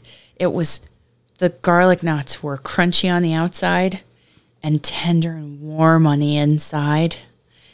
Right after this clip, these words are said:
And it just, oh my God. I'm sorry I fell away from the microphone for a bit 'cause it was so good.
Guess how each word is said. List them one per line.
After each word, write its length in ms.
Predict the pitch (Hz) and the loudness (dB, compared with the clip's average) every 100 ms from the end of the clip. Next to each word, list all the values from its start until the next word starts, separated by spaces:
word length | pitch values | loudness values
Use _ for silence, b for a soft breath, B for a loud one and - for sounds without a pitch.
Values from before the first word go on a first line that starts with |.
| b b | b b
And 580 | 151 143 139 139 131 - - b b b b - - | 0 2 2 0 -2 -4 -8 b b b b -20 -8
it 200 | 165 160 - | -4 -4 0
just, 880 | - 165 147 147 - - - - _ _ _ _ - | 0 4 4 2 2 -2 -4 -10 _ _ _ _ -16
oh 140 | 165 175 | -12 -12
my 140 | - - | -14 -16
God. 240 | - 196 B B B _ _ - | -14 -14 B B B _ _ -20
I'm 100 | 160 | -14
sorry 400 | - 185 170 156 | 0 4 4 4
I 60 | |
fell 240 | 151 175 170 | 2 0 2
away 220 | 165 165 | 2 2
from 220 | 165 160 | 0 0
the 80 | 151 | 2
microphone 600 | 156 160 156 147 151 147 | 2 0 -2 -2 -4 -4
for 220 | - 151 | -4 -6
a 40 | 151 | -2
bit 320 | 151 147 147 185 - | 0 0 -2 -10 -2
'cause 480 | 156 139 139 - - _ b b b b b b b _ _ | 0 2 0 -4 -6 _ b b b b b b b _ _
it 60 | 214 | -14
was 200 | 220 - | -14 -14
so 360 | - 226 233 | 0 4 6
good. 480 | 226 202 254 226 294 | 6 4 4 4 2